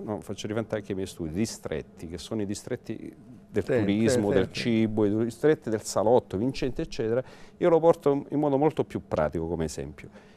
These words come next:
Speaker 1: Via De Nava, zona aci, quando voi passate da lì, non è il problema che esistono quattro bar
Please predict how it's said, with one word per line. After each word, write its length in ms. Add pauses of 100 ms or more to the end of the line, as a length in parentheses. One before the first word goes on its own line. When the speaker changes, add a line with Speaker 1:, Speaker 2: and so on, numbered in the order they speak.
(360)
Speaker 1:
Via 260
De 100
Nava, 400 (100)
zona 460
aci, 280 (680)
quando 240
voi 100
passate 380
da 100
lì, 300 (400)
non 220
è 60
il 120
problema 480
che 80
esistono 480
quattro 460
bar 360